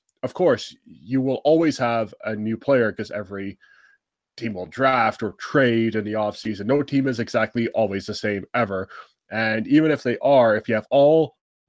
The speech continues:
the same pieces, you won't work the same way again. Why is it that the Warriors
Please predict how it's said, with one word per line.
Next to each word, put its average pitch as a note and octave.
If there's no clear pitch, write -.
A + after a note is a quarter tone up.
the B2
same C#3
pieces, B2+
you B2
won't D3
work C3+
the A#2
same A2+
way A2
again. G#2
Why B2
is E3
it D3
that A#2
the B2
Warriors B2